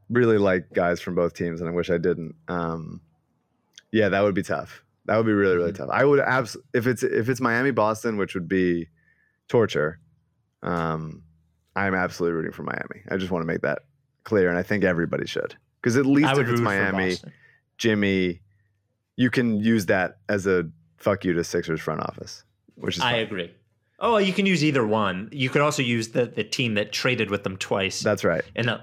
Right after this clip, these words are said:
Speaker 2: uh, yeah.
Speaker 1: But I still would rather not. That's,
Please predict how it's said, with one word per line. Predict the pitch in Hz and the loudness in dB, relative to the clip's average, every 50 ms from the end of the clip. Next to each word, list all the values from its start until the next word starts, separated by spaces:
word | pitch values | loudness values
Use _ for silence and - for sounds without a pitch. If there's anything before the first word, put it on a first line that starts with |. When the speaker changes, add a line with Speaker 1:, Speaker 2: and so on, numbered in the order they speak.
| - - | -10 -6
Speaker 2:
uh, | - 98 95 95 101 - | -4 -2 -2 -2 -2 -2
yeah. | 101 95 113 | -4 -2 0
Speaker 1:
But | 110 120 117 | 2 2 2
I | 117 123 127 | 2 2 0
still | 120 - - 147 135 127 120 107 | -2 -2 0 2 4 4 4 2
would | 104 110 104 87 | 2 2 2 2
rather | 98 92 85 76 80 73 73 71 - - _ _ _ _ _ _ _ _ _ _ _ _ - - | 2 0 0 0 -2 -2 -4 -4 -6 -10 _ _ _ _ _ _ _ _ _ _ _ _ -16 -8
not. | 113 110 107 85 - - | -4 -2 -2 0 0 0
That's, | 123 120 - - | -2 -2 -4 -6